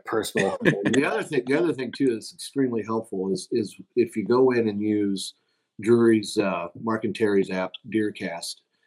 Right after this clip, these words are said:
Speaker 2: you can gain so much knowledge with using their app versus with,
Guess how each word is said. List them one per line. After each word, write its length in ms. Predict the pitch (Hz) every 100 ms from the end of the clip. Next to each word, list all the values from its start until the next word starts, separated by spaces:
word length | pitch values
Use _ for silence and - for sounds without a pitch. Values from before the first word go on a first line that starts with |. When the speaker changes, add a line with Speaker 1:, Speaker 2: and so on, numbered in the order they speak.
| _ _ _ - -
Speaker 2:
you 180 | 131 120
can 300 | 113 107 107 - 117
gain 240 | 104 113 98
so 280 | - 113
much 280 | 113 113 -
knowledge 480 | 104 101 98 95 - - -
with 320 | 190 110 98 - _ _ _ _ _
using 460 | - 117 131 131 101
their 260 | 113 120 113
app 220 | 107 107 - - _ _ _
versus 600 | 95 117 117 113 104 95 -
with, 500 | - 127 131 139 143